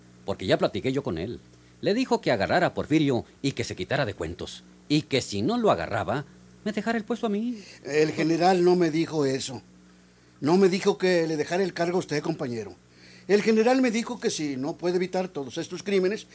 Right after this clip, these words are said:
Speaker 2: dejar el empleo, pero no a usted.
Speaker 1: ¿No le gusto o qué?
Speaker 2: No me gusta.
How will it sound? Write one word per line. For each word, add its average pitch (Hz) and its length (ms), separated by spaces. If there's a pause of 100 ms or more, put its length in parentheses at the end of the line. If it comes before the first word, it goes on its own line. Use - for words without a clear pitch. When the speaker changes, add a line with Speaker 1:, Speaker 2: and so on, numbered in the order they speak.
(200)
Speaker 2:
dejar 202 260
el 262 120
empleo, 220 520
pero 135 160
no 151 160
a 269 40
usted. 240 440 (420)
Speaker 1:
¿No 190 220
le 180 240
gusto 180 480
o 135 340
qué? 143 280 (120)
Speaker 2:
No 190 180
me 254 100
gusta. 208 400